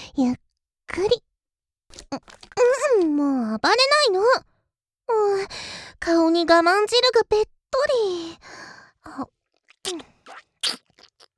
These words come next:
うん。うん。じゃあ、片方の手でおちんちんの根元を押さえて、ギュッ。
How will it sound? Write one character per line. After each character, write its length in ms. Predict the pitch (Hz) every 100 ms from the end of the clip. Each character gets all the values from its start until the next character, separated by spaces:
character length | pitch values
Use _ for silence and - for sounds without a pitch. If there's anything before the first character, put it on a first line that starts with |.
| _ _ -
う 40 |
ん。 60 | 339
う 20 |
ん。 60 | 285 - 392 554 - - _ - - _ _ _ _ - 494 - - - - _
じ 100 | -
ゃ 540 | 254 233 214 262 294 269
あ、 40 | - - - - _ -
片 360 | 233 - 285 294
方 220 | 294 254
の 140 | 220
手 180 | - 233
で 160 | 208 214
お 80 |
ち 240 | 214 - 330
ん 80 | 339
ち 220 | - 254
ん 80 | 214
の 100 | 208
根 160 | 226
元 300 | 277 302 339
を 140 | 311 262
押 40 |
さ 240 | - 311
え 140 | 330 294 _
て、 260 | - 339 320 _ _ _ _ _ _ _ _ _ -
ギ 100 |
ュ 60 |
ッ。 20 | 330